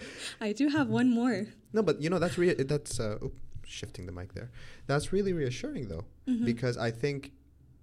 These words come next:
Speaker 1: at least for me, I do get, uh,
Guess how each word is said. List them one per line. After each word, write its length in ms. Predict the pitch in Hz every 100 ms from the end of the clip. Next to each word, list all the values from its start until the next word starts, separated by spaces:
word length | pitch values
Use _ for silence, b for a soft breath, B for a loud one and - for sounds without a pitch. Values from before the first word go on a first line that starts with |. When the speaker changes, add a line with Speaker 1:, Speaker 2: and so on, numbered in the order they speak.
| - - - -
Speaker 1:
at 120 | 135
least 160 | 180 180
for 160 | - 117
me, 440 | 117 117 90 110 -
I 160 | 117 117
do 240 | 117 135
get, 240 | 143 127 - - - - - - 107
uh, 260 | 90 82